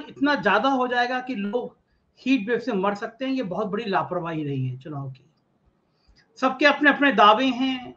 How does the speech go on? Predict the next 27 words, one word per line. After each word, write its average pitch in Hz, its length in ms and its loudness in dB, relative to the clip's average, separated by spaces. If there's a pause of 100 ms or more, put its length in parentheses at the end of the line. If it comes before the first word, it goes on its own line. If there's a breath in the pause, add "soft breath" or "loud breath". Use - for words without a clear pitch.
एनडीए 196 320 0
कह 214 140 2
रहा 214 120 4
है 208 60 2
कि 214 100 -6
हम 208 180 -4
सरकार 214 340 0
बनाएंगे, 208 420 0
India 190 380 0
गठबंधन 180 420 0
कह 185 140 0
रहा 185 120 0
है 185 200 -4 (320 soft breath)
हम 226 160 2
सरकार 214 380 4
बनाएंगे, 202 420 -4
India 190 440 0
गठबंधन 185 380 0
ने 185 80 0
बैठक 175 420 -2
कर 196 80 -4
ली। 196 280 -8 (840)
इस - 80 -6
बीच 233 280 -6
में 262 180 4
exit 151 440 2
poll, 135 160 -14